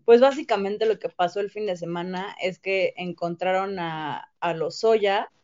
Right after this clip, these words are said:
cenando muy cómodamente en un, en un restaurante chino de, de Lomas de Chapultepec llamado Hunan, eh,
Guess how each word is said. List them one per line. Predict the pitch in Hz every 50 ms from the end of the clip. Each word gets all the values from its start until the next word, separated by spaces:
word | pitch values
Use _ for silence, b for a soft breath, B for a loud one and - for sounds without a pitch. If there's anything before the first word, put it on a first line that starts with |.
| _ _ _ _ _
cenando | _ - 190 185 196 196 208 220 220
muy | 214 208 208 208 202
cómodamente | - 214 214 196 180 170 175 175 180 185 - 190
en | 185 185 185
un, | 180 180 185 180 180 - -
en | - 175 175 180 180
un | 180 180 180 180 180 180 180 180 180 180 180 180 180 180 175 175 - _ _
restaurante | - 190 196 185 - 175 170 170 170 170 175 170 - 180 180 180 175 170 - - - -
chino | - 214 202 202 202 190 185 180 175 170
de, | 185 170 151 147 143 -
de | - 165 151 151
Lomas | 165 165 175 180
de | 175 170
Chapultepec | - - 156 - 160 147 151 151 - - 170 170
llamado | 160 160 165 160 160 165 170 170 165 160 165 -
Hunan, | 202 196 190 180 170 165 170 214 - - _ _ _ _ _ _ _ _ _ _ _ - _
eh, | - 202 196 190 190 190 185 185 180 175 175